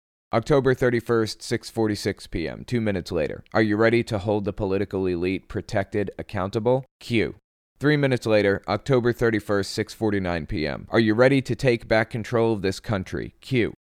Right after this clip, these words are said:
Then basically radio silence until November third, one thirty in the morning.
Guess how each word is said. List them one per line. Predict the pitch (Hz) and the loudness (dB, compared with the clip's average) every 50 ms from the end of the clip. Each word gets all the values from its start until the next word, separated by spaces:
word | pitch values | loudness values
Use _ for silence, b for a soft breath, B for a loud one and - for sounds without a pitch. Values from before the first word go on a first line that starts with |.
| _ _ _ _ _ _ _ | _ _ _ _ _ _ _
Then | - 123 135 139 | 2 4 4 4
basically | 127 117 120 120 120 131 110 104 120 113 | 4 2 2 2 2 0 -2 0 0 2
radio | 104 90 98 101 101 98 92 | 2 2 0 2 2 2 2
silence | 92 - - 92 87 85 87 82 85 - | 0 0 0 0 0 0 0 -2 -4 -6
until | 98 90 - 113 101 | -8 -4 -2 -2 -2
November | 98 92 90 78 92 90 92 92 90 | 0 -2 -2 -2 -4 -2 -2 -4 -4
third, | - - 98 82 73 69 69 69 67 - | -4 -4 -2 -2 -2 -2 -4 -6 -10 -8
one | - 92 110 113 101 | -4 -4 -4 -2 0
thirty | - 110 107 101 95 | 0 0 2 2 0
in | 90 87 85 | -2 -2 -4
the | 78 | -6
morning. | 78 73 69 60 53 52 52 - | -6 -8 -8 -8 -10 -12 -14 -16